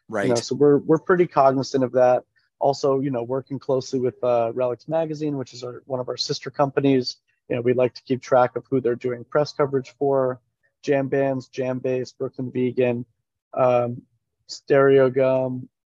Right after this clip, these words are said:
Speaker 2: Aquarium Drunkard, Consequence of Sound. We're pretty regularly checking,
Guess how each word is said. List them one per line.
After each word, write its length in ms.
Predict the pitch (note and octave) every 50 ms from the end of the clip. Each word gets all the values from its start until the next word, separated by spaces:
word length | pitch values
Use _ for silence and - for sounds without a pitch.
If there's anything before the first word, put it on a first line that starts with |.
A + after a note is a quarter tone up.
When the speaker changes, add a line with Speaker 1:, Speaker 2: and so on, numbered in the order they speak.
| _ _ _
Speaker 2:
Aquarium 480 | - _ - D3 C#3 C3+ C3+ C3 B2+ B2
Drunkard, 560 | A2+ - C3 B2+ B2+ B2 - - B2+ B2 A#2+ _
Consequence 560 | - C3 C3 B2 - - - C3+ C3 A#2 -
of 80 | A#2+ -
Sound. 420 | - - B2+ A#2+ A#2+ A#2+ A#2+ A#2 A#2+
We're 100 | C3+ C3+
pretty 240 | B2+ - D#3+ D3+ D3
regularly 580 | B2+ C3 C3 B2+ B2+ C3+ C3 B2+ A#2+ A#2 A#2+ A#2+
checking, 580 | - - - B2 A#2+ - - A#2+ A#2 A#2 A2+